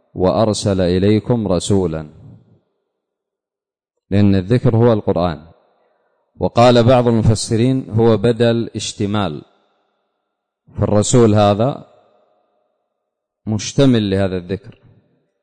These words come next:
وهذا الذكر ملابس لهذا الرسول، كما تقول:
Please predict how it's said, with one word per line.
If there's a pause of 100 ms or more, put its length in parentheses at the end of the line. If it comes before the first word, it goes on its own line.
(300)
وهذا
الذكر
ملابس
لهذا
الرسول، (920)
كما
تقول: